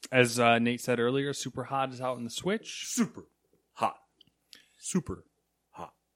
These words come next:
Speaker 1: Uh, Space Base Startopia is coming out on P C and consoles in twenty twenty. I don't know what the fuck that is.
Speaker 2: But, pff,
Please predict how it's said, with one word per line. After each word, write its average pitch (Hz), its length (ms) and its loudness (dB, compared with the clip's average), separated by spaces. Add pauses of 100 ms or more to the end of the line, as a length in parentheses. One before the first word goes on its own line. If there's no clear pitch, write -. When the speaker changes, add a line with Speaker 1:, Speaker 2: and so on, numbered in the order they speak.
(100)
Speaker 1:
Uh, 117 220 6
Space 170 580 0
Base 165 540 -2
Startopia 147 1080 2 (120)
is - 140 -10
coming 120 240 -2
out 113 140 2
on 101 100 -2
P 170 180 -4
C 180 200 -2
and 170 100 -4
consoles 156 420 0
in 90 60 -10
twenty 131 260 -6
twenty. 104 420 -4
I 113 60 -4
don't 117 60 2
know 113 40 2
what 101 100 -4
the 92 80 -16
fuck - 40 -20 (400)
that 117 280 0
is. 101 260 -2 (1400)
Speaker 2:
But, - 240 -12
pff, - 640 -16